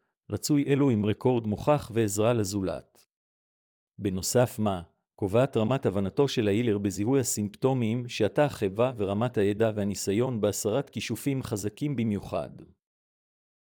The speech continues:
סקר שוק יעיל יכול למנוע הפסדים כלכליים ומצוקה רגשית, ולהבטיח שהמסע שלך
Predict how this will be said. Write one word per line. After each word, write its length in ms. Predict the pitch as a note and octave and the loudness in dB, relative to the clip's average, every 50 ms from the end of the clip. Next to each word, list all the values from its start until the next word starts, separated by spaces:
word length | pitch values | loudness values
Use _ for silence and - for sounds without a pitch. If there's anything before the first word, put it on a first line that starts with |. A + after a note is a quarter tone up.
| _ - | _ -10
סקר 400 | - - C#3+ C#3+ C#3 - A2+ G2 | -4 0 0 0 2 2 0 0
שוק 300 | - - B2 A#2+ A#2+ - | 0 -2 -2 -4 -2 -2
יעיל 460 | G2 F#2 - F#2+ G2 F2+ F2+ G#2 A2 - _ _ _ _ - - | -2 -2 -2 -2 -2 -2 -2 -4 -6 -10 _ _ _ _ -8 -8
יכול 320 | G2+ - - C#3+ D3 C#3+ | -6 0 2 4 4 4
למנוע 280 | B2 G#2+ A#2 A#2+ A#2+ A#2 | 4 2 2 0 0 0
הפסדים 480 | A2 - - - G#2+ G#2 B2+ C3+ C3+ | -2 -4 -4 -6 -4 -2 -2 -4 -2
כלכליים 560 | - A2 G2+ G2 - G#2+ G2 G#2+ B2 C#3+ D3 | 0 0 0 0 2 0 0 0 0 -2 -2
ומצוקה 440 | C3+ A#2 G#2+ - - A#2+ A#2 - C3+ | -2 -4 -4 -4 -4 -4 0 2 2
רגשית, 640 | B2+ A2 G#2+ G2 F#2 - - F#2+ F#2 G#2 - _ _ _ _ _ _ _ _ _ - | 2 2 0 -4 -4 -6 -6 -6 -8 -8 -10 _ _ _ _ _ _ _ _ _ -6
ולהבטיח 560 | F#2+ G2 F#2 F#2 F#2 - - D#3 C#3+ C#3 - | -2 -2 -2 -2 -2 0 2 2 2 2 0
שהמסע 500 | - A2+ G2+ F2+ F#2 F#2 - - C3+ C#3 | -2 0 0 0 -2 -2 0 0 0 2
שלך 360 | - - G#2+ F#2+ - - C3+ | 2 0 -2 -2 0 0 2